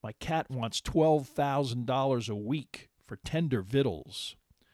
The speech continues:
But it was hard to feel sorry for Carson, whose womanizing was so blatant that when Joanna convened a meeting in her home of the Women's Beverly Hills charity that she participated in, Johnny would single out at least one of the participants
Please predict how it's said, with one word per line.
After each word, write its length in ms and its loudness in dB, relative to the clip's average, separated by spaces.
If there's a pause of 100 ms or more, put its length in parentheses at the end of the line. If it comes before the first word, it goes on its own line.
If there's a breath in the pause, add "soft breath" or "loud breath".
(680 soft breath)
But 100 -4
it 40 -10
was 120 -4
hard 200 8
to 40 0
feel 200 2
sorry 340 4
for 160 -6
Carson, 560 0
whose 200 -6
womanizing 680 0
was 120 -4
so 200 0
blatant 560 -4 (120)
that 120 -6
when 140 -4
Joanna 500 -2
convened 600 -6 (100)
a 80 -8
meeting 480 -4
in 140 -6
her 200 -4
home 580 -4 (200)
of 120 -8
the 60 -6
Women's 420 -2
Beverly 420 0
Hills 260 0
charity 560 -2
that 160 -8
she 120 -4
participated 840 -4
in, 200 -6 (580 loud breath)
Johnny 280 2
would 160 2
single 400 4
out 200 4
at 120 -6
least 240 -2
one 340 2
of 120 2
the 100 0
participants 880 -4